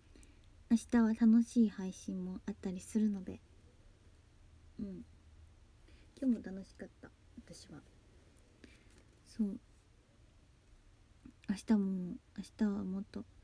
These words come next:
楽しい企画、配信があったりすると思うので、する予定なので、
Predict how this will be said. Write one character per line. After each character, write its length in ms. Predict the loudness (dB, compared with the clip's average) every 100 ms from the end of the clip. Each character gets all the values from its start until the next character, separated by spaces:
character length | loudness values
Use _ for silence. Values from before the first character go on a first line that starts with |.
| -20 -20 -14 2
楽 200 | 4 6
し 320 | 4 0 0
い 80 | -6 -14 -20 -20 -20 -20 -20 -20 -20 -18
企 300 | -14 -6 -6 -2
画、 80 | -4 -6 -10
配 140 | -6 -6
信 300 | -2 0 0 -8 -20 -20 -20 -20 -20 -20 -20 -20 -20 -20 -20 -12
が 140 | -10 -10 -14 -14
あ 60 |
っ 40 | -14
た 80 | -14
り 80 | -16
す 200 | -14 -16
る 100 | -14 -8
と 80 |
思 180 | -6 -6
う 100 | -8
の 140 | -6 -2
で、 240 | 0 -2 -10 -20 -20 -20 -20 -20 -20 -20 -20 -20 -20
す 160 | -14 -6
る 60 | -4
予 100 | -4
定 220 | 2 6
な 140 | 8
の 160 | 6 4
で、 120 | -6